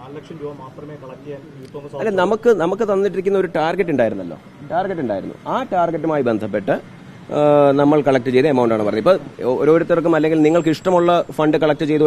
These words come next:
Speaker 2: എന്നല്ല പറയുന്നത്, നമുക്കൊരു ടാർഗറ്റ് ഉണ്ടായിരുന്നു. ആ ടാർഗറ്റുമായി ബന്ധപ്പെട്ട് നമ്മൾ കളക്ട് ചെയ്ത തുക
Speaker 1: രാഹുൽ പറഞ്ഞത് ഒരു മണ്ഡലം നിയോജകമണ്ഡലം രണ്ട് ലക്ഷം രൂപയാണ്. അങ്ങനെയെങ്കിൽ ടാർഗറ്റ്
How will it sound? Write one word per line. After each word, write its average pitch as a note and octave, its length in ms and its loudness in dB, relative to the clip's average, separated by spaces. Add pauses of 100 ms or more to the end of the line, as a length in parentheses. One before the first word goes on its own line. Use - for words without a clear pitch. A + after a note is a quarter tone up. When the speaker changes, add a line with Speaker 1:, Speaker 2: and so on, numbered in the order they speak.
Speaker 2:
എന്നല്ല C#3+ 360 2
പറയുന്നത്, G#2+ 220 0
നമുക്കൊരു F3+ 260 0
ടാർഗറ്റ് D#3+ 300 4
ഉണ്ടായിരുന്നു. G2+ 340 0
ആ - 20 4 (120)
ടാർഗറ്റുമായി C3 460 2
ബന്ധപ്പെട്ട് A2 360 -2 (540)
നമ്മൾ C#4 220 2
കളക്ട് D#3+ 220 0
ചെയ്ത D3+ 140 2 (260)
തുക D3 140 2
Speaker 1:
രാഹുൽ B2 220 -2
പറഞ്ഞത് F3 260 -16 (140)
ഒരു E3 80 -16 (100)
മണ്ഡലം D#3 340 -16
നിയോജകമണ്ഡലം D#3+ 520 -14
രണ്ട് C#3 200 -16
ലക്ഷം - 240 -6
രൂപയാണ്. C3 200 -14
അങ്ങനെയെങ്കിൽ D#3+ 340 -16
ടാർഗറ്റ് D3 360 -14